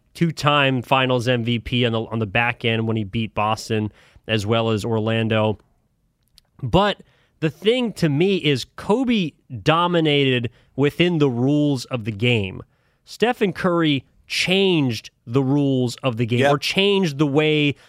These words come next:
Speaker 1: that the
Speaker 2: Yep.
Speaker 1: game is played. And there's, there's nothing, I think, wrong with, with saying that they're both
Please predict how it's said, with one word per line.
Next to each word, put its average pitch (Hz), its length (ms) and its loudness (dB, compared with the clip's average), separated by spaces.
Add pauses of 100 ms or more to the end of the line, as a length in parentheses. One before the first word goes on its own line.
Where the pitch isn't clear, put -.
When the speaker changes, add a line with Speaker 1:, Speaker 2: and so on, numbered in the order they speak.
(120)
Speaker 1:
that 143 140 -4
the 135 80 -6
Speaker 2:
Yep. 110 80 -8
Speaker 1:
game 147 360 4
is 123 220 -4
played. 123 640 0 (380)
And 160 160 2
there's, 214 160 2
there's 190 220 0
nothing, 220 540 0 (100)
I 147 100 -6
think, 170 220 -2
wrong 160 440 2
with, 151 180 -2
with 143 160 -2
saying 156 460 0
that 127 240 0 (300)
they're 135 160 2
both 151 380 0